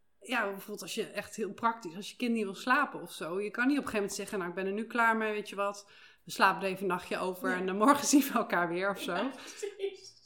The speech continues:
Speaker 1: Het is er nog steeds, het wil nog steeds niet slapen. En,
Speaker 2: Ja.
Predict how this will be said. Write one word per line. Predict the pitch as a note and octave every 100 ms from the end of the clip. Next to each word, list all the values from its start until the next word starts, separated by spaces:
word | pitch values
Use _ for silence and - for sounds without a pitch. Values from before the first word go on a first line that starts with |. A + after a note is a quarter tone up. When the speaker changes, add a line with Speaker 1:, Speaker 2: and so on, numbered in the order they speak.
| - _
Speaker 1:
Het | C#4+ -
is | F#4+ F#4
er | A#3
nog | B3
steeds, | B3+ - G4 F#4+ -
het | C4
wil | A3+ A#3+
nog | B3+
steeds | B3+ F#4+ F#4+ F#4
niet | B3 B3+
slapen. | F4+ F#4 F#4 A#3+ A3+
En, | A#3 B3+
Speaker 2:
Ja. | B3+